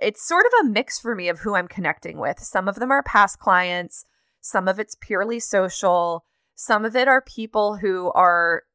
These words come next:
sort of in that, like, advocate space for me where they've referred me or have attempted to refer me,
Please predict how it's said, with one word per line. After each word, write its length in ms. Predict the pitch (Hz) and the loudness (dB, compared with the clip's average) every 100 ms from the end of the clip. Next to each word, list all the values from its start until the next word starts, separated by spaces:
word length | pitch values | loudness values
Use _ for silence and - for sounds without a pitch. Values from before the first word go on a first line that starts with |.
| _ | _
sort 280 | - 208 196 | -6 -4 -2
of 80 | 175 | -2
in 140 | 190 | 2
that, 240 | 175 165 | 4 4
like, 260 | 160 151 _ - | 0 -4 _ 2
advocate 640 | 175 180 208 240 247 - | 4 4 -2 -4 -6 -6
space 640 | - 240 254 277 - - - | -8 -4 -4 -6 -10 -14 -8
for 120 | - 254 | -6 -4
me 320 | 262 262 269 | -6 -6 -2
where 180 | 208 190 | 0 0
they've 360 | 190 185 175 - | 0 -2 -8 -6
referred 560 | 180 185 - 262 254 | -4 -4 2 2 2
me 400 | 233 233 226 226 - | -2 -4 -4 -6 -4
or 460 | 196 185 180 170 _ _ | 0 2 0 -2 _ _
have 200 | - 254 | -2 0
attempted 500 | 185 - 190 208 233 | 0 0 -4 -2 -8
to 120 | - 226 | -4 -2
refer 400 | 214 - 208 208 | -2 0 0 0
me, 400 | 202 196 196 | -4 -6 -8